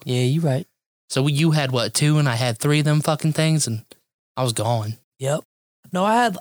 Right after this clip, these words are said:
Speaker 1: I think I had two Busch Lights too, but still.
Speaker 2: I mean, still, Busch ain't nothing.
Speaker 1: Oh, I know, but it was, it was the platinum seltzers for sure. The
Speaker 2: Fuck yeah.
Speaker 1: seltzers.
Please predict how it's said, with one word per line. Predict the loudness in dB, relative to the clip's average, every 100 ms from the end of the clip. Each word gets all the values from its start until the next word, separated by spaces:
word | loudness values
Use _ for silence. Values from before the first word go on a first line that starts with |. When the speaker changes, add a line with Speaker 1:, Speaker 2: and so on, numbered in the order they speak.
| -6
Speaker 1:
I | -4
think | -4 0
I |
had | 0 0
two | 0 -2
Busch | 0 -2 0
Lights | -2 -2 -4
too, | -4 -2 -4
but | -4 -8 -8
still. | -8 -6 -6 -6 _ _ _ _ _ _ -14 -4
Speaker 2:
I |
mean, | -2 -2
still, | -2 -4
Busch | -4 -4 -4
ain't | -6 -6
nothing. | -4 -4 -6 -12 -14 _ _
Speaker 1:
Oh, | 0
I | 2 4
know, | 6 6 4 2
but | 0
it | 0
was, | 0 0 -4
it | -4
was | -2 -2
the | -4
platinum | -4 -4 -4
seltzers | -4 -4 -4 -6 -8
for | -6
sure. | -6 -6 -10 -14 _ _ _ -4
The | 0
Speaker 2:
Fuck | 2
yeah. | 4
Speaker 1:
seltzers. | 4 4 4 6 6 6 4 2 0 -2